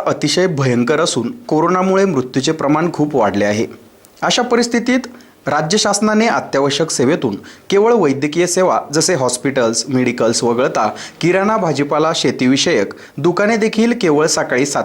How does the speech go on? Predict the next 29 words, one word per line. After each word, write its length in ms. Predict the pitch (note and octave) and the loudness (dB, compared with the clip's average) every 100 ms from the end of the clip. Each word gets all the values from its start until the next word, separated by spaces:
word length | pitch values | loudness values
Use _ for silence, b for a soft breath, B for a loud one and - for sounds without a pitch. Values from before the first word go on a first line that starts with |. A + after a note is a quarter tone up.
| - | -2
ते 60 | A#2+ | -2
अकरा 240 | A#2 B2 | 0 0
या 100 | C3+ | 2
वेळेत 200 | C3+ D#3 | 2 2
सुरू 340 | - D#3 D#3 G2+ B B - | 0 0 0 0 B B -2
आणि 160 | A3 | 0
बाकी 300 | G3+ C3+ - | 2 0 0
सर्व 280 | G3+ G#3 G#3 | 0 2 4
व्यवहार 380 | G#3+ G3+ G3+ A3 | 4 4 2 0
बंद 260 | E3 B2+ C#3+ | 0 2 2
ठेवण्याचे 440 | D#3 D#3 D3+ E3+ | 0 0 0 0
आदेश 280 | B2+ G2 G2 | 0 -2 -2
दिले. 180 | G2+ F#2 - - _ B B B B A3 | -2 -4 -8 -20 _ B B B B 0
त्यात 160 | B3+ | 2
मद्य 280 | G3+ D#3 F#3+ | 2 2 2
विक्रीला 380 | G#3 G#3 G#3+ A3+ A3+ | 2 2 0 0 0
फक्त 220 | D3+ - | -2 -2
ऑनलाइन 480 | G#3 C#3 C#3+ D#3+ F3 | 0 2 2 2 0
विक्री 280 | F3 F3 F#3+ | 0 -2 -2
परवानगी 460 | E3+ B2 A#2+ A#2 | 0 0 2 2
असून 260 | C#3 - A2 B B | 2 0 -4 B B
त्यात 120 | A3 A#3+ - | -4 -2 0
केवळ 240 | A3+ A#3+ | 2 4
मद्य 320 | A3 C#3+ C#3 | 2 2 2
विक्री 240 | F3 F3 G3 | 0 0 -2
करणाऱ्या 440 | G3+ F#3+ F#3+ G3+ | 0 0 0 0
दुकानांतून 640 | F3 - C3 D3 D3 F#3 - | 0 0 0 0 0 -2 0
एका 220 | C3 C3 | -2 0
व्यक्तीने 480 | G3+ G#3+ A3 G3+ A#2 | 2 0 0 0 0